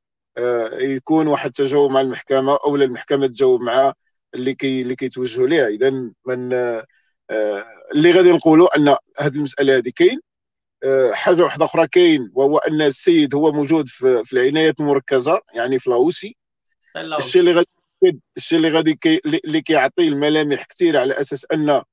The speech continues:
Speaker 2: ما غاديش
Speaker 1: هاد
Speaker 2: يحضر.
Speaker 1: الجلاد ما غاديش يحضر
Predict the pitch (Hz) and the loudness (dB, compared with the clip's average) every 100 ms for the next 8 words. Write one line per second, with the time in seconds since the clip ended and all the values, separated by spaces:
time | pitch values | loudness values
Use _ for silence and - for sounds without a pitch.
0 | _ _ _ _ 123 131 - 127 151 143 | _ _ _ _ -4 -2 -2 -4 -4 -4
1 | 117 143 - 135 131 165 160 156 156 131 | -2 -2 -2 -6 -4 0 2 2 2 0
2 | 143 139 147 147 - 127 120 147 135 | -2 0 -2 -2 -4 -8 -4 -2 -2